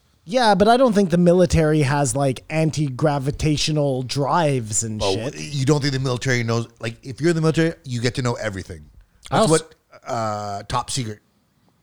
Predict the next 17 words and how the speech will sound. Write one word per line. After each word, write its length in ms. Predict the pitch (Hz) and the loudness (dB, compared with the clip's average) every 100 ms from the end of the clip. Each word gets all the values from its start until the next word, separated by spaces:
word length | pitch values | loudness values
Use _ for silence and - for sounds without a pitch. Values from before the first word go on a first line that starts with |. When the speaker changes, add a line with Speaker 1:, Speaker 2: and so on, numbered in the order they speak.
| _ _ - | _ _ -10
Speaker 2:
classification 840 | 120 113 101 104 120 110 - 104 | -6 -6 -8 -12 -10 -8 -8 -8
or 60 | |
whatever 300 | 98 92 87 | -6 -8 -8
would 160 | 87 87 | -10 -12
be, 120 | 87 | -14
right? 240 | 82 113 147 _ _ | -10 -10 -10 _ _
Speaker 3:
I 80 | - | -4
also 200 | 202 156 | -2 0
pointed 320 | 117 135 127 | 0 2 4
out, 140 | 131 104 | 4 2
if 140 | 95 | 0
the 60 | 87 | -4
Chinese 500 | - 127 156 156 127 | 0 2 2 0 0
had 300 | 104 101 104 | -2 -2 0
that, 280 | 120 139 - - | -2 -2 -8 -10
we 200 | 104 131 | 0 0
wouldn't, 440 | 110 123 104 113 | 4 2 2 -4